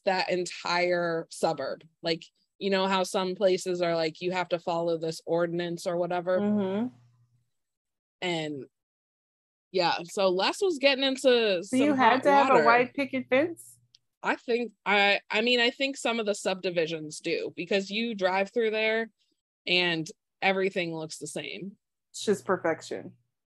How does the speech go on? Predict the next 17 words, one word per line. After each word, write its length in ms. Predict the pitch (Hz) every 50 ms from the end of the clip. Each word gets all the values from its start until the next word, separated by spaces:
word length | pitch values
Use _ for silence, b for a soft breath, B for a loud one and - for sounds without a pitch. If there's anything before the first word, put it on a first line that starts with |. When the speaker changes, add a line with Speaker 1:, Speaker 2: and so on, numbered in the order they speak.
| _ _ _ _ -
Speaker 1:
Yeah. 160 | 165 165 - - - _ _ _ _ _ _ _ _ _ _ _ _ _ _ _ _ _ _ _ _ _ _ _ _ _ 170
Speaker 2:
Can 240 | - 175 180 185 -
you 20 | 202
Speaker 1:
Green, 120 | 202 202
Speaker 2:
imagine 200 | 196 185 165 170
Speaker 1:
green 260 | 190 202 220 233 220
Speaker 2:
if 40 | 202
you, 20 |
Speaker 1:
lawns 280 | 196 196 196 196 190 175
Speaker 2:
like, 240 | 165 151 147 143 160
Speaker 1:
and 160 | 170 170 170
white 260 | 160 160 170 170 - -
fences. 720 | 185 160 151 143 - 143 135 127 131 151 - - - _ -
Speaker 2:
if 120 | - 202 202
you, 180 | 208 208 196
like, 240 | 180 180 175 170 -
move 360 | 165 165 175 170 175 185 185